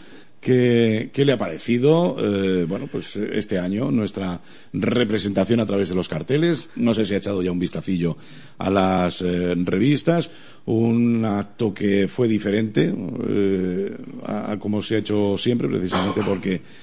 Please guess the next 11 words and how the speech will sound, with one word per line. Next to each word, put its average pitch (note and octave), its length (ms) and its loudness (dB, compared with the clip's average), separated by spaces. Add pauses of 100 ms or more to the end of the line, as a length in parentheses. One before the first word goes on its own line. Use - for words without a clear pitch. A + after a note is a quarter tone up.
(180)
no G#2 200 2
podía F#2 640 0
tener F2 540 0
público. C#3 580 -2 (440)
Eh, G#2+ 460 4 (200)
¿qué B2+ 100 -2
le C3+ 60 2
ha B2 60 0
parecido? C3 400 0
¿Cómo A#2+ 200 0
valora A#2+ 600 4